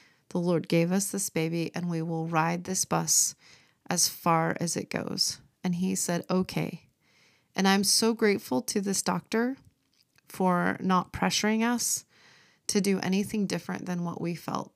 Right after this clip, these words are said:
was right. And he said, "Okay, then we will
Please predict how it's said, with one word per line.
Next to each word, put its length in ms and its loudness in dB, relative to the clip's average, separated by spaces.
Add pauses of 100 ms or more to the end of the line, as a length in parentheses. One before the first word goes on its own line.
(140)
was 380 2 (200)
right. 520 -2 (920)
And 160 4
he 160 4
said, 340 0
"Okay, 400 2 (560)
then 300 4
we 600 2 (440)
will 560 4